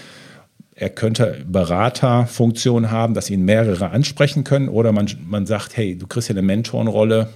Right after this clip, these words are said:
Guck mal, dass, dass diese Nachwuchskraft in einem halben Jahr da und da steht. Das kann ja eine sehr interessante Aufgabe sein, weil er kann sich das zeitlich, derjenige kann sich das zeitlich dann halt entsprechend gut einteilen, äh, mit dem, mit dem es gemacht werden soll und so weiter.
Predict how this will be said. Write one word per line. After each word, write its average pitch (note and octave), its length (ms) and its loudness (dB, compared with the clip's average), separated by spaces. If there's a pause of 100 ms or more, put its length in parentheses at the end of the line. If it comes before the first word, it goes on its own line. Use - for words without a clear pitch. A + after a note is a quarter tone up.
(120)
Guck - 220 0
mal, C3+ 220 6
dass, G2+ 260 2
dass G2 180 -4
diese D#3+ 280 4
Nachwuchskraft A#2 840 2
in G2+ 100 -4
einem F#2 200 -4
halben A#2 240 2
Jahr G#2+ 180 0
da G2+ 200 -2
und F#2 220 -8
da F2+ 140 -4
steht. F#2 380 -4
Das - 160 -12
kann D3+ 180 0
ja D#3+ 80 2
eine C#3 160 0
sehr B2+ 340 0
interessante C3+ 520 -2
Aufgabe G#2 480 0
sein, G#2 240 0
weil G#2 140 2
er A2 100 0
kann B2+ 240 -4
sich A#2+ 100 -2
das A#2+ 160 -4
zeitlich, A2 480 -2 (880)
derjenige A2 320 4
kann A2+ 160 2
sich G#2+ 120 -2
das - 260 -14
zeitlich A2 420 2
dann F#2+ 300 -2
halt G2 240 -8
entsprechend G2 420 -6
gut - 160 -8
einteilen, E2 640 4
äh, A2+ 220 0
mit A2 560 -2
dem, G#2+ 320 0 (100)
mit F#2+ 220 -4
dem G#2 100 -2
es G#2 140 -6
gemacht G#2 260 -4
werden G#2 160 0
soll G2+ 160 0
und G2+ 80 -4
so F#2 140 -4
weiter. - 300 -4